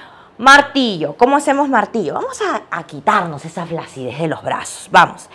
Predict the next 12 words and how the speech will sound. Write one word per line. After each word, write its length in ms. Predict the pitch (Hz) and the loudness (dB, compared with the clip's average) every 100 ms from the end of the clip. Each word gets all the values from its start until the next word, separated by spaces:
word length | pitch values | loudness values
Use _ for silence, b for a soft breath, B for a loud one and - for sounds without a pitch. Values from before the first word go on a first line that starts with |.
| B B | B B
Aquí. 420 | - 196 254 208 143 - _ B - | 0 2 2 -2 -4 -18 _ B 0
Las 200 | 196 202 | 0 4
manos 320 | 247 285 302 | 4 4 6
son 240 | 277 330 | 6 6
ju-, 340 | - 226 220 220 | 2 2 4 2
así, 340 | 156 208 302 - - | -4 -2 -4 -4 -2
aquí. 300 | 175 - - - - - | -2 -2 -14 -16 -18 -10
Fíjate. 280 | 185 - - - B B B B B - - - - | -8 -10 -16 -20 B B B B B -20 -20 -20 -10
Doblas. 1200 | 175 190 175 180 226 453 - - - - - - - - - - _ b b b _ - | 6 8 8 8 8 8 2 -8 -8 -8 -8 -10 -8 -6 -6 -10 _ b b b _ 6
Abres. 720 | 202 170 131 135 - - - - - _ _ b b b - | 8 8 6 -2 -10 -14 -12 -14 -16 _ _ b b b -4
No. 220 | 156 - - b b - | -4 -4 -14 b b 2
Hay, 200 | 185 | 4